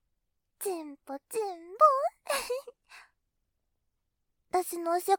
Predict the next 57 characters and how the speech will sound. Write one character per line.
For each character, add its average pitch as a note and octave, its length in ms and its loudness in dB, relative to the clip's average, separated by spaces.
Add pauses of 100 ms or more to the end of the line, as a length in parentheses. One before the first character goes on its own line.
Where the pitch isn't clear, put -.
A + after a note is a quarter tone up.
こ D4+ 120 0
の C#4+ 140 -4
穴 D4+ 280 -2
イ E4 80 -2
ジ D#4 140 -4
イ C#4+ 40 -8
ジ C#4 120 -10
し D4+ 100 -12
な C#4+ 120 -8
が C4+ 100 -6
ら C4 120 -4
チ - 220 -2
ン G4 60 -6
ポ C#4+ 140 -2
行 C#4+ 140 0
く - 140 2
ん G#4 80 2
で D4+ 140 -4
し - 120 -12
ょ？ C4+ 160 0
い A4+ 40 -2 (1000)
い C#4+ 40 -4
よ。 E4 180 -2 (500)
お D#4 40 0
し F#4+ 120 0
っ F#4+ 100 4
こ D4+ 140 0
の C#4+ 120 -2
穴 D4 240 0
イ F4 120 0
ジ E4 120 -4
イ D4 40 -8
ジ C#4+ 120 -6
し - 120 -8
な C#4+ 100 -6
が C#4 120 -4
ら、 D4+ 180 0 (460)
チ G4 160 4
ン E4+ 80 -4
ポ D4 180 0
イ F4+ 160 2
ジ F4+ 200 -2
イ C4+ 40 -6
ジ C4+ 160 -10
し - 80 -14
て、 - 80 6 (480)
チ F#4 160 2
ン D#4+ 80 0
ポ D4+ 120 -4
か C4+ 120 -2
ら C4+ 140 -2
精 A#4+ 100 6
子 A4+ 60 10
出 G4 80 4
し - 100 -4 (300)
て F#4 180 6
よ。 B3 180 -2